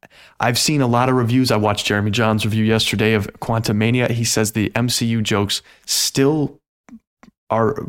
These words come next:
rampant throughout Quantumania. And I think people are tired of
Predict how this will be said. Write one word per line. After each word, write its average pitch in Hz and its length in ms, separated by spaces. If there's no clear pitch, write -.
rampant 131 420
throughout 107 420
Quantumania. 113 640
And 101 200
I 147 180
think 156 240
people 160 300
are 135 80
tired 139 480
of 113 360